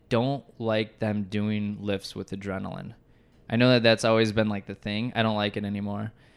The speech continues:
I believe that just because one day you could have your adrenaline going, the next day you can't. So are you, did you, are you not as strong now, or is it just your, it was your adrenaline? So I'm, I've become more into training the nervous system, where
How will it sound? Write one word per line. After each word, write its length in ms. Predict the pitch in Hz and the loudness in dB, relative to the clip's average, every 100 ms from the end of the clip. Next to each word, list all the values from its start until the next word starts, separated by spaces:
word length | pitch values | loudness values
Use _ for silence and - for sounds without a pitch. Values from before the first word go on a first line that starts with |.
| _ _ - | _ _ 0
I 100 | 113 | 2
believe 360 | 117 127 131 127 | 4 6 6 8
that 120 | 123 | 4
just 580 | 113 117 107 - - - | 4 0 0 -6 -10 -10
because 300 | 131 143 135 | -4 -2 0
one 180 | 156 156 | 0 6
day 120 | 139 | 6
you 120 | 131 | 6
could 140 | 131 | 2
have 260 | 120 139 131 | 2 4 6
your 180 | 131 127 | 4 4
adrenaline 420 | 123 123 123 120 | 6 4 4 2
going, 340 | 117 117 117 113 | 2 2 2 0
the 60 | |
next 300 | 107 107 104 | 0 -2 -4
day 120 | 104 | -6
you 120 | 104 101 | -6 -6
can't. 440 | - 98 92 - | -10 -12 -12 -12
So 200 | - 104 | -8 -4
are 140 | 101 101 | -4 -4
you, 400 | 101 101 101 107 | -6 -8 -10 -10
did 200 | 104 104 | -12 -8
you, 200 | 101 101 101 92 | -8 -8 -10 -6
are 100 | 104 | -4
you 80 | 104 | -2
not 200 | 101 101 | -2 -4
as 60 | |
strong 380 | - 107 104 127 | -6 -2 0 0
now, 400 | 165 170 196 202 - | 0 0 0 -2 -2
or 200 | 123 113 | 2 4
is 100 | 110 | 4
it 60 | 104 | 2
just 340 | 110 104 - | 0 0 -4
your, 200 | 104 101 | -2 -2
it 140 | - | -4
was 160 | 104 101 | -8 -6
your 120 | 98 | -8
adrenaline? 460 | 101 123 151 104 107 - - - _ | -4 -4 -2 -4 -6 -12 -20 -20 _
So 160 | - 123 | 0 4
I'm, 480 | 131 131 127 113 - _ | 6 4 4 0 -6 _
I've 140 | 120 143 | -2 0
become 240 | 147 147 | 2 4
more 320 | 120 120 123 | 4 4 4
into 320 | 120 113 110 101 | 2 0 -2 -6
training 420 | - 117 113 110 | -4 0 0 0
the 80 | 104 | 0
nervous 360 | 101 107 117 | -2 -2 -2
system, 460 | - 120 - 135 131 | -2 -6 -4 -4 -2
where 440 | 104 101 101 - | -2 -2 -4 -8